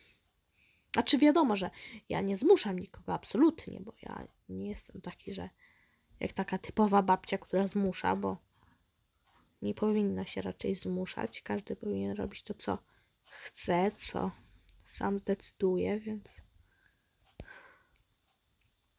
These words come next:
Ło, jakie fajne, kozackie! Pierwszy raz takim jeżdżę. Siu!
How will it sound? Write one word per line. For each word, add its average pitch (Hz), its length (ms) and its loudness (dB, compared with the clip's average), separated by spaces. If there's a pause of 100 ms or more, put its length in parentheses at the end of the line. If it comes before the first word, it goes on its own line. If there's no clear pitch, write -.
(1900)
Ło, 427 540 12
jakie 370 300 8
fajne, 302 560 4 (280)
kozackie! - 880 -2 (340)
Pierwszy 285 260 0
raz 269 140 -4
takim 226 300 -6
jeżdżę. 226 340 -2 (1400)
Siu! - 600 0